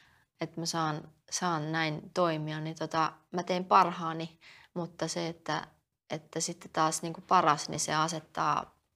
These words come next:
siihen, niin se arvottaa niin paljon asioita, että mä en välttämättä siihen lähde osta sitä sanaa, mutta kyllä mä tiedän, että mä oon niinku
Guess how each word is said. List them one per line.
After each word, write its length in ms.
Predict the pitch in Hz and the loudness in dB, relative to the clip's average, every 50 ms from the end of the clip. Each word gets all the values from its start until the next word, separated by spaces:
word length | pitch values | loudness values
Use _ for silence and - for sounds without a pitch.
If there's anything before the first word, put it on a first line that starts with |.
| _ - _ - - | _ -18 _ -8 -4
siihen, 300 | 175 175 170 170 175 170 | -4 -4 -4 -4 -6 -6
niin 80 | 165 | -6
se 140 | 165 - - | -2 0 2
arvottaa 720 | 170 175 185 175 170 151 - - - - 151 - - - - - | 4 4 4 2 0 -4 -8 -8 -8 -6 -6 -6 -8 -10 -10 -10
niin 200 | 165 160 160 160 | -8 -8 -8 -6
paljon 360 | - 156 156 156 151 160 170 | -4 -2 -2 -2 -2 -6 -6
asioita, 520 | 160 160 - - - - - - - 143 | -6 -6 -6 -8 -10 -14 -14 -14 -14 -14
että 240 | 151 - - - 170 - - - - - - - _ - | -14 -14 -16 -16 -18 -18 -18 -20 -20 -20 -20 -14 _ -2
mä 80 | 202 | 0
en 60 | 202 202 | 4 4
välttämättä 600 | 214 220 214 214 - 202 202 202 202 - 196 196 - - | 4 4 4 2 0 -2 -2 -2 -2 -2 -2 -2 -2 -4
siihen 540 | - - - - 285 254 240 214 190 185 | -6 -4 0 2 2 2 2 2 0 0
lähde 180 | 185 185 175 170 - - - | 0 0 -2 -4 -4 -2 -2
osta 240 | - 196 - - 196 | -4 -4 -4 -4 -4
sitä 300 | - - 220 220 - 208 | -2 -2 -2 -2 -2 -2
sanaa, 460 | - - 214 208 202 190 185 185 185 - - - - - - - _ - | 0 0 0 0 0 0 0 -2 -4 -10 -18 -20 -20 -20 -20 -20 _ -4
mutta 360 | 202 208 202 202 - 196 - - - - - - | -4 -4 -2 2 2 2 2 2 -2 -16 -12 -4
kyllä 160 | - 208 196 | -2 -2 0
mä 100 | 190 202 | 0 0
tiedän, 320 | 196 214 208 202 196 196 190 | 2 2 2 4 4 2 0
että 120 | 214 202 | 0 -2
mä 120 | 202 202 | -2 0
oon 120 | 196 196 196 | 0 0 0
niinku 240 | 196 196 196 - | -2 -2 0 2